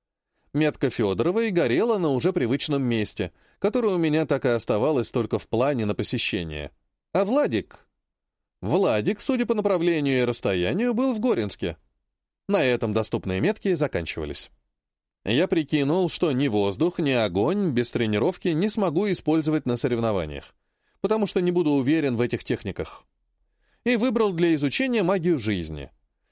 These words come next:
Если уж не могу брать больше меток, то хотя бы с каждой буду получать больше информации.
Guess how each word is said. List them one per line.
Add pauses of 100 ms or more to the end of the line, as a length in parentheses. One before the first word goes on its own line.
(100)
Если
уж
не
могу
брать
больше
меток, (340)
то
хотя
бы
с
каждой
буду
получать
больше
информации.